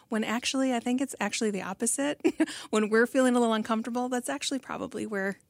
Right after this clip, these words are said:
God is leading you. And so I'm going, but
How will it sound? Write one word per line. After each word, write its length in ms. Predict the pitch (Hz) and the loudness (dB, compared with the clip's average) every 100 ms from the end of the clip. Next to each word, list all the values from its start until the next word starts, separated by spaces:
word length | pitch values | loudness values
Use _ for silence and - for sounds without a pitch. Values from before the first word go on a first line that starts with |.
| 220 | -6
God 240 | 202 185 | -4 -2
is 140 | 185 180 | -2 -2
leading 340 | 185 190 208 | -2 -2 0
you. 240 | 240 269 285 - - _ _ - | 2 0 -2 -12 -20 _ _ 0
And 160 | 226 | 2
so 400 | 220 220 208 190 185 _ _ _ _ _ _ _ _ _ | 4 4 2 0 -6 _ _ _ _ _ _ _ _ _
I'm 500 | 226 226 254 254 240 - _ _ 220 | 2 4 6 4 2 -2 _ _ -2
going, 300 | 220 226 226 | 0 2 6
but 220 | 277 262 | 6 6